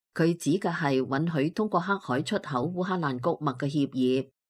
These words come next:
黑海倡議係由聯合國調解，響去年七月簽署。響俄烏戰持續之際，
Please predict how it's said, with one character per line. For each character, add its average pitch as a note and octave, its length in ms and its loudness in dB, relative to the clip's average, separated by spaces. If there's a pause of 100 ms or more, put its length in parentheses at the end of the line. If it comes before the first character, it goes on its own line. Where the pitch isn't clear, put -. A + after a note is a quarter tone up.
(140)
黑 G3+ 120 0
海 D#3 220 0
倡 G3 260 0
議 D3 240 2
係 D3+ 160 -2
由 C3 280 0
聯 B2+ 180 0
合 C#3 140 0
國 D3+ 220 0
調 B2+ 320 0
解， B2+ 360 0 (240)
響 C3+ 280 2
去 D#3 120 0
年 C3 180 0
七 B2+ 80 -4 (120)
月 C3 160 2
簽 F#3 380 0
署。 C3 300 2 (320)
響 D3+ 340 0
俄 C3+ 40 4
烏 D3+ 180 4
戰 D3+ 240 0
持 C3 260 0
續 B2+ 220 0
之 F3 180 0
際， C#3+ 400 0